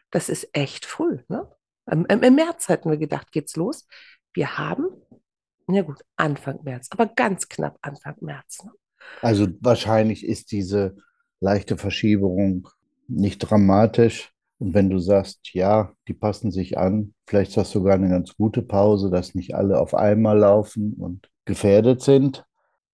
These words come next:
Speaker 2: Jetzt wär's
Speaker 1: Mhm.
Speaker 2: eigentlich spannend, noch mal nachzuschauen,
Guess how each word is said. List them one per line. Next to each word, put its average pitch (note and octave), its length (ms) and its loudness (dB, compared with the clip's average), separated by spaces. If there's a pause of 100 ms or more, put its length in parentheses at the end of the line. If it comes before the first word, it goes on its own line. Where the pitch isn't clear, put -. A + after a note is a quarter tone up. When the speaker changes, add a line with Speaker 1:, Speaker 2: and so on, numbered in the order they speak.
(420)
Speaker 2:
Jetzt - 180 0
wär's A#2+ 160 6
Speaker 1:
Mhm. G2 60 0
Speaker 2:
eigentlich A2 180 -2
spannend, A#2+ 320 0
noch G#2+ 140 -4
mal G#2+ 140 -4
nachzuschauen, A2 840 -4